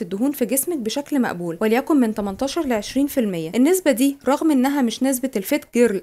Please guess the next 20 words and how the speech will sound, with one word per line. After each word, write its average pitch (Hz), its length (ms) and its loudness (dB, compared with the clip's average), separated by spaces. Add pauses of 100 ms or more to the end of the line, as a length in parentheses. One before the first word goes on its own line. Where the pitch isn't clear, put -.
او 277 180 2
الموديلز 254 480 2
المشهورين، 208 600 -2
بس 339 220 2
هتديك 269 440 -2
الشكل 285 340 -2
الممتلئ 226 560 0
اللي 214 120 0
هيعجبك 202 520 -2
كبنت 262 340 0
عادية 254 400 2
عايزة 294 260 4
جسم 247 360 0
مش 208 180 -6
ناشف 311 340 0
وفي 240 180 0
نفس 302 200 -2
الوقت 254 360 2
مظبوط 233 500 -2
ومشدود. 185 440 -2